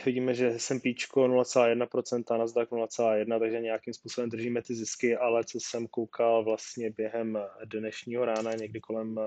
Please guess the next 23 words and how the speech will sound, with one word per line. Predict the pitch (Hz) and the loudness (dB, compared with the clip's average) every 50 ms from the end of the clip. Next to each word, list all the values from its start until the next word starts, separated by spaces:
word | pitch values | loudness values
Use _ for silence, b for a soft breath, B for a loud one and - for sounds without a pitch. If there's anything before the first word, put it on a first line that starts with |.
| 107 | -4
sedmé, | - - - 117 110 117 113 | -4 -4 -6 -6 -4 -4 -4
osmé | 110 - - 120 | -6 -6 -6 -4
hodiny, | 113 113 110 110 113 110 104 | -4 -2 -2 -2 -4 -4 -4
tak, | - - 107 - _ - - | -4 -4 -4 -4 _ -4 -2
eh, | 120 110 110 - - | 0 0 0 -2 -4
ty | - 110 | -6 -8
zisky | - - 107 - - - 113 | -6 -6 -8 -8 -8 -10 -10
byly | 107 - 110 110 107 - _ | -6 -2 0 0 0 -2 _
o | 123 | -6
něco | 117 117 117 - - - 123 | -6 -6 -6 -4 -4 -4 -2
větší. | 107 110 110 - - - 127 113 | 0 -2 -2 -2 -2 -4 -4 -4
To | 110 110 110 | -2 -2 -2
znamená, | 113 107 104 107 107 104 104 107 | -2 0 0 0 0 0 0 2
že, | 113 113 110 | 2 2 0
eh, | - - - - - - - _ _ - 117 110 107 107 104 104 104 | 0 -4 -14 -20 -20 -20 -20 _ _ -4 -2 0 0 2 2 2 0
trochu | - - - - 185 | 0 -2 -2 0 2
to | 180 170 151 | 2 2 2
stahujeme, | - - 147 147 156 160 156 151 156 147 | 2 2 4 8 10 10 10 8 6 2
což | - - 175 160 - - | 2 4 4 4 6 4
je | 156 143 | 2 2
způsobeno | - - 139 127 - 139 127 127 123 117 | 2 0 -2 -2 0 0 0 0 0 -2
samozřejmě | - 117 117 120 117 117 113 117 113 110 | -2 -2 -2 0 0 0 0 0 -2 -4
tím, | - 113 113 113 | -6 -10 -14 -14